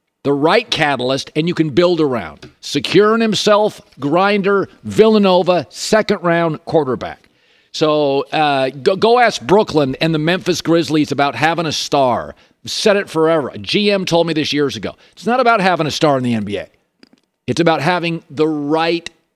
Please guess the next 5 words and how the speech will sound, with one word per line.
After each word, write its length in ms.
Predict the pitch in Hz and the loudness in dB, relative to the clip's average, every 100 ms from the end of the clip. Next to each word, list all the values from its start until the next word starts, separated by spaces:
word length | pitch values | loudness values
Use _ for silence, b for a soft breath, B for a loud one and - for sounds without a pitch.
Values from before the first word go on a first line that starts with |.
| _ | _
star 720 | - - - 104 78 73 - _ _ - - | -6 -2 -2 -2 -4 -10 -20 _ _ -10 -10
who's 240 | - 165 156 | 0 0 0
secure 560 | - 110 - 175 175 | -4 -4 -2 0 0
in 60 | 170 | 0
himself 600 | 151 120 - 104 80 - | -2 -4 -2 -4 -6 -14